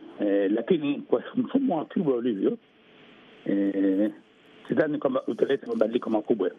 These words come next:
kwa hivi sasa. Siku za mbele sijui, lakini kwa hivi sasa nadhani kwa kweli wamejiandaa vizuri na utaratibu mzuri walionao kuhusu,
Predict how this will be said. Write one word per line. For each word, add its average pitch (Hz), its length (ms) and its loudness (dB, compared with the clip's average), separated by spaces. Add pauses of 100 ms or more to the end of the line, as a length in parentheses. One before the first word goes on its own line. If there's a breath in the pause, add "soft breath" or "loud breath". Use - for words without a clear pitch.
(160)
kwa - 100 2
hivi 113 120 2
sasa. 90 300 -4 (1120)
Siku - 140 -4
za 160 80 2
mbele 170 200 2
sijui, 107 280 2
lakini 120 240 2
kwa 143 100 4
hivi 131 120 -2
sasa 147 240 2
nadhani 123 240 2
kwa 127 120 -2
kweli 120 260 2 (600)
wamejiandaa 117 520 0
vizuri 139 500 0 (720)
na 98 60 2
utaratibu 104 440 0
mzuri 139 240 4
walionao 135 500 0 (360)
kuhusu, - 640 -2